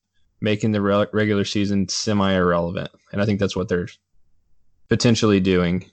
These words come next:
Uh, also, I was listening to podcast, uh, on The Athletic. It's a Braves podcast. And Eric O'Flaherty, former pitcher for the Braves, had a great point where he was like, "I think this is owners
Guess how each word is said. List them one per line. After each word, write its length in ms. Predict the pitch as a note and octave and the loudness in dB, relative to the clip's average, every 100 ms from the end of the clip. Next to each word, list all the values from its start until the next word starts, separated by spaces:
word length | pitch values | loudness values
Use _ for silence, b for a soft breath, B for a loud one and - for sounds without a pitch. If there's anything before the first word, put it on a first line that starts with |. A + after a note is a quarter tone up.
| - | -4
Uh, 240 | G2+ G2+ - | 0 0 0
also, 640 | B2+ C3 C3 A#2 A#2 - _ _ _ _ _ _ _ _ _ - | 0 0 2 2 2 -4 _ _ _ _ _ _ _ _ _ -4
I 80 | G#2+ | 0
was 140 | A2+ | 2
listening 380 | A2+ - A2 G#2 | 2 0 -2 -2
to 640 | - A#2 G#2 G#2 G2+ G2+ | -2 -2 0 2 2 0
podcast, 920 | - A2 G#2+ - G#2+ G2+ G2 G2 - | -2 -2 -2 0 0 2 0 -2 -6
uh, 280 | G#2+ F#2+ F#2+ - _ - - - | -4 -4 -4 -8 _ -20 -20 -8
on 120 | G#2+ | -2
The 60 | G#2+ | 0
Athletic. 560 | G2 G2+ G2+ F#2+ F#2 - - | -2 0 2 2 0 -6 -16
It's 180 | - G2 | -10 -6
a 40 | |
Braves 320 | F#2+ F#2+ F2 | -2 0 0
podcast. 720 | - F#2+ F#2 G2+ F#2+ G2 - - B B B B G3 B _ - | -2 -6 -4 -4 -4 -6 -12 -20 B B B B -12 B _ -2
And 340 | B2 A#2+ A2+ - | 2 4 2 2
Eric 200 | C3 C3 | 0 0
O'Flaherty, 460 | - C#3+ A2 A#2 | 2 2 4 2
former 300 | A#2+ A2+ G#2+ | 0 -2 0
pitcher 260 | G2+ A2+ - | 0 -2 -2
for 80 | A2 | -2
the 80 | |
Braves, 440 | G2 F#2+ F#2 A2+ - | 0 0 0 -2 -2
had 280 | A2 G#2 - | -2 -2 -4
a 80 | G#2+ | -6
great 320 | G#2+ B2 C#3 | 0 0 -2
point 300 | - G2 G#2 | -4 -4 -4
where 120 | G2 G2 | -4 -4
he 100 | G#2+ | -2
was 160 | G#2 | 0
like, 240 | G#2+ G2+ - | 0 0 -2
"I 80 | |
think 200 | G2+ C3 | -2 -2
this 120 | D#3 D#3 | 0 0
is 160 | C3+ | -2
owners 680 | - G#2+ A#2+ C3+ C3+ - - | 0 0 2 2 0 -4 -10